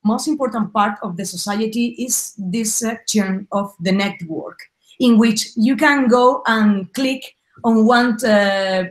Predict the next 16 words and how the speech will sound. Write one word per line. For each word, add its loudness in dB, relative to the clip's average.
mm, -2
bullet 0
and 2
just -2
see 0
the -2
contact -2
of -6
the, -2
the -2
people, 0
uh, 0
the -8
people 0
that, 0
that 0